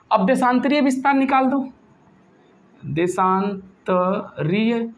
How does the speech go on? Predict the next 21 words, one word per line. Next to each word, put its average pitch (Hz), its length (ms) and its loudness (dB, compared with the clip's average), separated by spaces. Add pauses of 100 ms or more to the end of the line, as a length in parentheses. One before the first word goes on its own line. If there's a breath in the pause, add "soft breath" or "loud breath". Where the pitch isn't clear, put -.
देशांतरीय 226 600 0
विस्तार 262 380 2
देखो 247 260 -2
इसका 240 240 -4
क्या 233 160 -2
होता 202 280 -2
है। 196 220 -10 (1800)
देशांतरीय 247 460 2
विस्तार 277 340 2
के 262 60 0
निकालने 269 260 2
के 262 60 -2
लिए 247 80 2
संतानवे 247 640 0
में 277 80 2
से 269 160 -2
जो 233 140 2
है 226 60 4
अड़सठ 220 260 0
घटा 240 300 2
दो, 247 320 -4